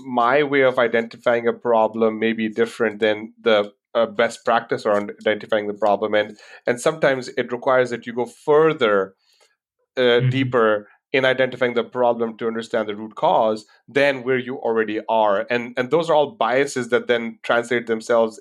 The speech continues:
Speaker 1: into the solution and, and then, and then misguide you, at least as I, as I've learned.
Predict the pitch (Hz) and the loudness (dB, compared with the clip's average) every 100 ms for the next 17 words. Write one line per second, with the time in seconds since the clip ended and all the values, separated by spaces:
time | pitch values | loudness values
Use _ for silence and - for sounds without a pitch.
0 | - 127 127 123 110 107 107 107 117 117 | -2 -2 -2 -2 0 0 -2 -6 -4 -2
1 | 135 - 117 107 107 - - _ - 120 | -2 -2 0 0 -4 -16 -20 _ 0 0
2 | 117 117 131 113 117 113 110 113 - 113 | 0 -4 0 0 2 0 0 -6 -4 -2
3 | 110 110 110 123 139 - 113 110 107 120 | 0 -2 -2 -4 -4 0 0 0 -2 -2
4 | 123 113 101 110 - 117 113 107 98 95 | -2 -2 0 -2 -2 -2 0 0 -2 -6
5 | 87 | -6